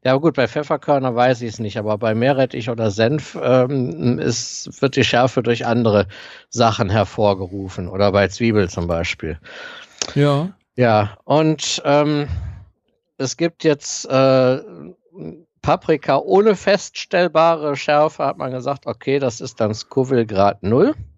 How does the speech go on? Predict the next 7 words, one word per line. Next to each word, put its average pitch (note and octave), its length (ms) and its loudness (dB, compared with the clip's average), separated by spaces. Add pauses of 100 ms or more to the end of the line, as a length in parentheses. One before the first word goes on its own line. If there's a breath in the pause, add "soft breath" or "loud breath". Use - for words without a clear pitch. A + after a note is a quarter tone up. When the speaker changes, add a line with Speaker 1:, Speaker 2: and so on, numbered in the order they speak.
(480 soft breath)
Speaker 2:
Mhm. C3 340 2
Speaker 1:
Und B2+ 180 -2
das B2 300 0
reine G3+ 380 6
Capsaicin, G#2 1200 -6 (440 loud breath)
das, - 560 -4
äh, B2+ 420 6